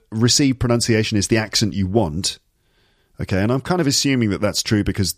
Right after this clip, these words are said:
that's what people tell me. Um, and so, great, listen to me and listen to s-, you know, other guests who speak like me and go for that.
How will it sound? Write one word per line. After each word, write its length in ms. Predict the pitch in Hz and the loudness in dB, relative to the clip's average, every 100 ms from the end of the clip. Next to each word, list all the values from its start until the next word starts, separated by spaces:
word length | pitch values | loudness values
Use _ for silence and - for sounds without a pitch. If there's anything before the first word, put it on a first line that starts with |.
| _ | _
that's 240 | 98 87 | -2 -2
what 140 | 87 78 | -2 -2
people 220 | 95 82 | -2 -2
tell 280 | - 98 90 | 0 2 0
me. 240 | 78 76 - - - - - _ _ | -2 -6 -12 -20 -20 -20 -20 _ _
Um, 420 | 82 85 85 - - _ | -2 0 -2 -4 -12 _
and 360 | 110 113 117 - | 0 2 2 0
so, 300 | - - 131 | -2 0 0
great, 460 | 127 113 180 151 - | 0 0 0 0 0
listen 480 | 113 143 139 135 - | 0 2 2 0 -2
to 140 | - | 0
me 440 | 104 104 151 160 156 | 2 4 4 2 0
and 100 | 107 | 0
listen 200 | 120 123 | 0 0
to 60 | 110 | -2
s-, 260 | 92 - - - | -4 -6 -12 -12
you 160 | 78 | -4
know, 100 | 92 | -2
other 320 | 80 107 117 127 _ - - | 0 0 0 -2 _ -20 -2
guests 420 | 127 123 - - | 0 0 -2 0
who 100 | 113 | 0
speak 320 | 95 - 151 | 2 0 0
like 200 | 135 127 | 0 0
me 260 | 117 123 113 - - - - | 0 0 0 -4 -20 -20 -4
and 200 | 101 90 - | -4 -2 0
go 200 | 123 127 | 2 2
for 160 | - | 0
that. 340 | 87 73 - | -2 -4 -6